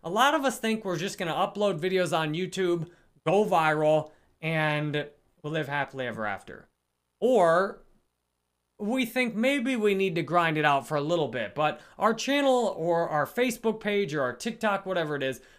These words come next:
we think that we'll just do things for a while and it'll go up and up and up.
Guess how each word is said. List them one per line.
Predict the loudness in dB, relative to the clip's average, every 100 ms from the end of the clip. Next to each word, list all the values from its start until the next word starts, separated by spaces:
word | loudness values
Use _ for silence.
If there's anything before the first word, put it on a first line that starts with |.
| -6
we | -4
think | 0 0 0
that | 0 2
we'll | 0
just | 0 -4 -2
do | -4 -4
things | -4 -4 -4
for | -4 -2
a | 0
while | 0 2 2 -2 -6 -10
and | -6
it'll | -4 -2
go | 0 2
up | 0
and | 0
up | -2 -2
and | -4 -6
up. | -10